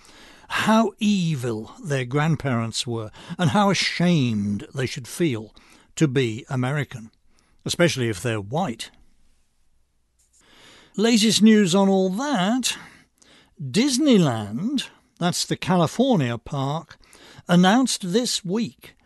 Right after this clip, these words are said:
that the Zippity-Doo-Dah tune will no longer be played in Disneyland's daily park parades because something racism, something, something,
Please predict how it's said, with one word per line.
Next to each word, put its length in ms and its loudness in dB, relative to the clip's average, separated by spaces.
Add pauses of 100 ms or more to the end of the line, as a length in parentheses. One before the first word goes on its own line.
(200)
that 440 2 (340)
the 140 4
Zippity-Doo-Dah 1600 0 (280)
tune 640 -2 (340)
will 280 4
no 160 6
longer 380 4
be 160 0
played 840 -6
in 320 -2 (260)
Disneyland's 800 0 (540)
daily 480 2
park 600 -4
parades 840 -4 (420)
because 1120 0 (100)
something 760 -2
racism, 840 0
something, 480 -2
something, 600 -2